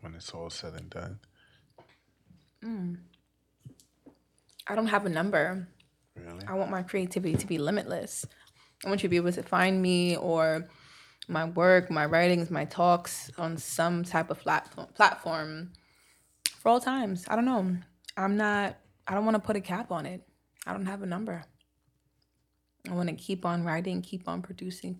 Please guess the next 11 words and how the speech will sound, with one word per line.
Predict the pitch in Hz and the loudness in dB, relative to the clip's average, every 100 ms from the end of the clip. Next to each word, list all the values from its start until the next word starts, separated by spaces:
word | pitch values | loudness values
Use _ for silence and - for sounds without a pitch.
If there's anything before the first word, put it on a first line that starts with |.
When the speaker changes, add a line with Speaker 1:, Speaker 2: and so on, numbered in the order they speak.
| - | -12
Speaker 2:
keep | 190 180 | -12 -8
on | 170 | -8
creating, | 175 - 175 175 190 | -8 -6 -6 -4 -6
keep | 185 190 180 | -8 -10 -10
on | 185 | -8
inspiring | 180 180 - 170 175 196 208 220 _ - - - - | -8 -10 -10 -10 -8 -8 -10 -12 _ -20 -20 -20 -16
one | 175 165 160 175 | -8 -4 -4 -4
person | 180 180 180 - | -6 -6 -8 -10
at | 185 185 | -12 -12
a | |
time. | 202 208 | -12 -14